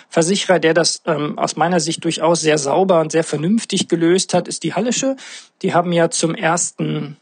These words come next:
zwölften letzten Jahres mit der Einführung des Tarifes, ähm, Hallische N K X L Select angefangen, ein komplett neu überarbeitetes Bedingungswerk auf Basis der alten N K Tarife zu bringen.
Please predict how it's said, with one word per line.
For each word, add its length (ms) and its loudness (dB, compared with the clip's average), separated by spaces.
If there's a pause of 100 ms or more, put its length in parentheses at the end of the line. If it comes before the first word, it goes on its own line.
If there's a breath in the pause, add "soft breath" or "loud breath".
(160)
zwölften 600 2
letzten 460 0
Jahres 520 2
mit 200 -4
der 260 2
Einführung 500 -4
des 220 -6
Tarifes, 640 -2
ähm, 340 -4
Hallische 300 -2
N 160 -4
K 240 2
X 240 -4
L 220 -2
Select 560 -2 (420 loud breath)
angefangen, 840 0
ein 480 0
komplett 460 0
neu 240 2
überarbeitetes 840 0
Bedingungswerk 720 0
auf 100 -6
Basis 420 -4
der 160 -2
alten 280 0
N 160 -2
K 200 2
Tarife 520 -2
zu 180 -4
bringen. 380 0